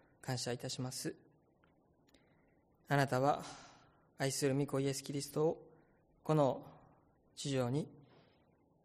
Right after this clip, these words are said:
すでに送ってくださって、救いの御業を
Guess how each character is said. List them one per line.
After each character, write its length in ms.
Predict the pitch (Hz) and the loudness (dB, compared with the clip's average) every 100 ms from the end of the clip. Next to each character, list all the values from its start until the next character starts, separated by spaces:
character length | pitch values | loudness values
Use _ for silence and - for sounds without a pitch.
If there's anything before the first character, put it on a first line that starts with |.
| _ - | _ -4
す 180 | - | 2
で 120 | 151 135 | 4 4
に 260 | 135 180 - - - - | 2 -2 -10 -18 -18 -10
送 160 | 143 135 | -6 -6
っ 40 | |
て 120 | - | -6
く 80 | 147 | -6
だ 100 | 139 | -6
さ 140 | - | -6
っ 20 | 143 | -8
て、 300 | - 135 - - _ _ _ _ _ _ _ _ _ - - | -6 -6 -6 -18 _ _ _ _ _ _ _ _ _ -18 -12
救 240 | - 151 | -2 2
い 60 | 127 | 4
の 120 | 131 | 4
御 60 | 135 | 4
業 360 | 135 147 151 | 4 4 4
を 140 | 123 | 2